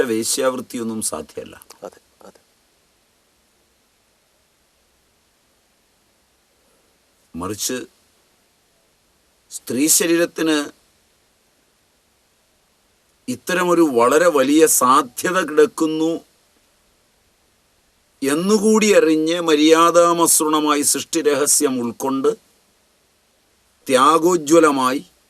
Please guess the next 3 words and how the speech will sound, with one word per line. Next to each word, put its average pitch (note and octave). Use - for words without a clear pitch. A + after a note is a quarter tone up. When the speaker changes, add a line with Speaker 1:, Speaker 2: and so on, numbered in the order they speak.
Speaker 1:
മാതൃത്വത്തിൻ്റെ D3+
സുരക്ഷിതത്വത്തിലേക്ക് C#3+
സ്ത്രീത്വത്തെ C#3